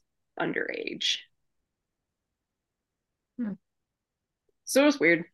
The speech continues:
Speaker 1: It was a little gross for me. I didn't even read the author's note for this one because I didn't care.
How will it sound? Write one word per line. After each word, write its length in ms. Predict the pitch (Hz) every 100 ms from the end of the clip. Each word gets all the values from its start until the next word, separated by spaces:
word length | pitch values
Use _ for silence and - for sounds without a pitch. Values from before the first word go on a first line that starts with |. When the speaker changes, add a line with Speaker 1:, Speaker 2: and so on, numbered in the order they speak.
| _ -
Speaker 1:
It 100 | 220
was 160 | 208
a 80 | 190
little 260 | 190 190 160 - 190
gross 400 | 196 175 180 - -
for 160 | - 170
me. 120 | 165 180 -
I 100 | 202
didn't 180 | 214
even 180 | 185 170
read 180 | 165 160
the 80 | 165
author's 320 | 151 - 165
note 180 | 170 -
for 100 | 165
this 180 | 180 170
one 80 |
because 220 | 165 165 170
I 80 | 170
didn't 240 | 156 -
care. 260 | - -